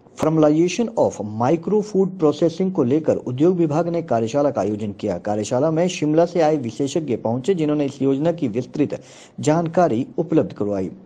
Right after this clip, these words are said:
इसके साथ ही बैंकों से भी अधिकारी इसमें मौजूद रहे।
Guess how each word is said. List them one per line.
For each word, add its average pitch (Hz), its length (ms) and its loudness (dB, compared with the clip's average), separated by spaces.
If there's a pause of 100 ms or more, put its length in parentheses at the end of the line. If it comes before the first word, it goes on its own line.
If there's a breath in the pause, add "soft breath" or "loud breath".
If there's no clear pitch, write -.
(140)
इसके 127 240 -2
साथ 143 220 0
ही 190 140 2
बैंकों 147 400 0
से 185 160 0
भी 190 240 2 (340 loud breath)
अधिकारी 143 680 2
इसमें 139 360 -2
मौजूद 151 560 0
रहे। 95 280 -4